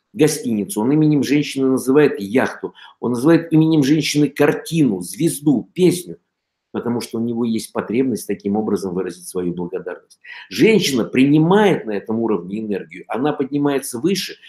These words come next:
поднимается на уровень чакры третьего глаза. От вишудхи она идёт к чакре, которая называется аджна. И у женщины открывает энергия чакру третьего глаза, аджну. Она начинает проявлять сверхспособности.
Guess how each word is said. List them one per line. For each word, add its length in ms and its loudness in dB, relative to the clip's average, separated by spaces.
поднимается 540 2
на 160 0
уровень 420 4
чакры 400 -2
третьего 420 -2
глаза. 360 -2
От 240 -10
вишудхи 440 -8
она 240 -4
идёт 260 -4
к 60 -20
чакре, 340 -2
которая 360 -2
называется 480 -2
аджна. 560 -6
И 80 2
у 80 2
женщины 580 -2
открывает 920 2
энергия 640 -2
чакру 460 -2
третьего 440 -8
глаза, 380 -2
аджну. 460 -4
Она 580 0
начинает 800 -4
проявлять 720 0
сверхспособности. 1200 -6